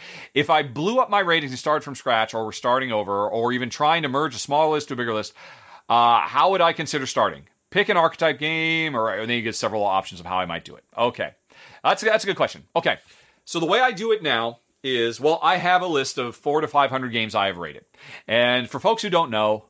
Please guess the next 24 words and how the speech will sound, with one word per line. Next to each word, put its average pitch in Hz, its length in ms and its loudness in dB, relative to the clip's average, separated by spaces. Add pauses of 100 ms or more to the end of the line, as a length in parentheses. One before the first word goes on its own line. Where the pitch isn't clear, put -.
(120)
let's 147 140 -2
just 143 160 -8
go 120 120 0
to 90 200 -8
it. 90 140 -12
If 120 160 -4
you 139 100 0
want 175 300 0
to, 151 280 -2
anybody 160 280 -2
wants 180 180 0
to 190 60 -6
check 156 200 -4
it 139 60 -2
out, 101 260 0 (400)
let's 113 160 -12
bring 147 300 -6
up 131 300 -4
that 135 420 -2
ye 143 280 -10
old 175 280 -2
browser 101 420 0
again. 87 300 -8 (720)
Boop. 127 220 -6